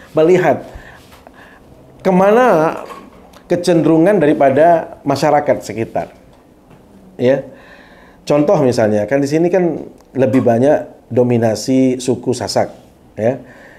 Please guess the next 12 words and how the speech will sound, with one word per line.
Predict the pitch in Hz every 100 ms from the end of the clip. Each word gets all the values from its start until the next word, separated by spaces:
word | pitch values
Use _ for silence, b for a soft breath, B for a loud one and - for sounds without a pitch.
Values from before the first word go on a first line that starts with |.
| B -
Ya, | 101 98
Anda | 107 131
kalau | 131 120
di | 117
Bima, | 104 113 127 185
ya | 120 101
di | 104
kota | 117 117 110
Bima, | 113 127 160
ya | 104 -
Embojo | 110 135 147 143
kan. | 101 131 170